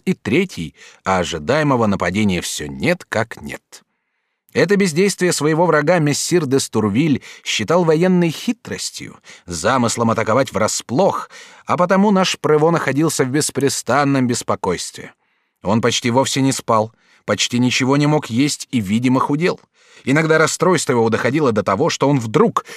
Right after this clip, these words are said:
выхватывал свою шпагу из ножен и кричал, размахивая ею над головой: «Вот тебе, разбойник! Вот я тебя как!» О дочери он, казалось, не думал вовсе.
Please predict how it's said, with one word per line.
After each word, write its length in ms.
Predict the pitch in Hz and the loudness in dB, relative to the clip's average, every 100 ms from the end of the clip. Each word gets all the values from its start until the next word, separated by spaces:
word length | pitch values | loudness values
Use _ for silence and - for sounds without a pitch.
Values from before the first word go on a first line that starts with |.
| - | -4
выхватывал 540 | 120 - 120 147 131 | -2 0 2 2 2
свою 200 | 120 135 | 0 0
шпагу 380 | 131 - 160 131 | 0 0 0 2
из 120 | 120 113 | 0 2
ножен 360 | 170 151 147 | 2 2 0
и 40 | 151 | 0
кричал, 540 | 135 123 - 165 135 - | -2 -2 0 0 0 -4
размахивая 720 | - 143 110 117 147 151 143 | -2 -2 2 2 2 2 2
ею 300 | 139 131 151 | 4 4 2
над 140 | 131 131 | 2 0
головой: 500 | 127 135 143 147 120 _ _ _ | 2 4 4 2 0 _ _ _
«Вот 260 | - 131 156 | -4 -2 -2
тебе, 340 | - 147 135 - - - | 0 2 0 -2 -14 -4
разбойник! 760 | 110 143 120 147 110 101 - - - | -2 0 2 2 2 -2 -6 -12 -2
Вот 260 | 165 226 | 2 2
я 120 | 196 180 | 2 0
тебя 240 | 151 147 | 2 0
как!» 420 | - 127 - - _ _ _ _ _ _ _ _ _ _ | 2 0 -2 -8 _ _ _ _ _ _ _ _ _ _
О 120 | - 131 | -4 0
дочери 360 | 131 - 120 | 0 0 2
он, 140 | 107 104 | 2 0
казалось, 500 | 92 90 95 92 - | 0 0 0 -2 -4
не 80 | |
думал 340 | 85 90 82 78 | -4 -4 -4 -6
вовсе. 460 | 76 - - - | -8 -10 -12 -14